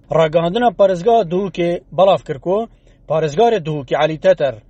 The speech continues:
bo dîvçûna kualîtî û giraniya bihayên benzînê hemû layanên peywendîdar rast bardine ku roja ekşemiyê kombûnekê li kuşka parêzgeha Duhokê encam bidin. Her wiha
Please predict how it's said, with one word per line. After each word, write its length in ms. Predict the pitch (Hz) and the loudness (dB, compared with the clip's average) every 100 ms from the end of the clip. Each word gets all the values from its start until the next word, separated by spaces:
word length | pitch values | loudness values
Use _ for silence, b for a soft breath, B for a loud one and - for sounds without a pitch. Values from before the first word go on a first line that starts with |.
| b b b | b b b
bo 120 | 156 | -6
dîvçûna 460 | 175 175 - 233 226 | -4 -4 -4 -2 0
kualîtî 380 | 185 185 175 233 | 2 0 0 -6
û 100 | 175 | -2
giraniya 340 | 180 190 262 185 | -2 0 -2 -2
bihayên 260 | 175 175 | 0 0
benzînê 600 | 160 156 143 147 156 190 220 - 131 | -2 -4 -6 -4 -2 -2 -4 -18 -6
hemû 180 | 170 247 277 | -2 2 2
layanên 320 | 214 196 185 | 2 -2 0
peywendîdar 540 | 180 175 170 170 208 | 0 0 -2 2 2
rast 240 | 349 196 180 | 2 0 0
bardine 480 | 160 143 151 185 208 | 0 0 -2 -2 -4
ku 320 | 165 156 123 107 | -6 -4 -4 -6
roja 400 | - 151 208 240 220 | -2 0 2 2 0
ekşemiyê 840 | 180 170 - 247 208 151 170 208 | 0 -6 -4 -4 -4 -4 -4 -6
kombûnekê 540 | - 165 208 247 185 180 | -8 -6 -2 0 -2 -2
li 80 | 170 | -4
kuşka 280 | 202 - | -6 -2
parêzgeha 580 | 202 180 170 160 190 180 | 0 2 0 2 2 2
Duhokê 240 | 175 214 214 | 0 -6 -6
encam 280 | 196 185 156 | -2 -2 -2
bidin. 340 | 123 127 120 104 _ _ _ _ - | -6 -12 -12 -16 _ _ _ _ -4
Her 120 | 175 | 0
wiha 280 | 180 180 | 2 2